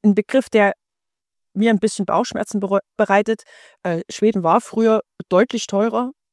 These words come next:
finde ich. Ich war jetzt, ähm, die letzten zwei Monate häufiger in Deutschland auch unterwegs,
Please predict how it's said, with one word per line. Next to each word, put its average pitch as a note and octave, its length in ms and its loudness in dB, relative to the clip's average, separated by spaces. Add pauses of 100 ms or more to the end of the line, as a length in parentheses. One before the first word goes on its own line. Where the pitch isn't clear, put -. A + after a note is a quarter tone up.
(160)
finde G#3+ 280 -2
ich. A3 180 -6
Ich F#3+ 120 -12
war F#3 120 -2
jetzt, - 320 -8
ähm, F#3+ 540 -4
die G3 40 -6
letzten F#3 320 -4
zwei F#3+ 160 -2
Monate F#3+ 380 -2
häufiger F#3 260 -2
in F3 80 -4
Deutschland E3+ 420 -6
auch E3+ 100 -8
unterwegs, F3 440 -4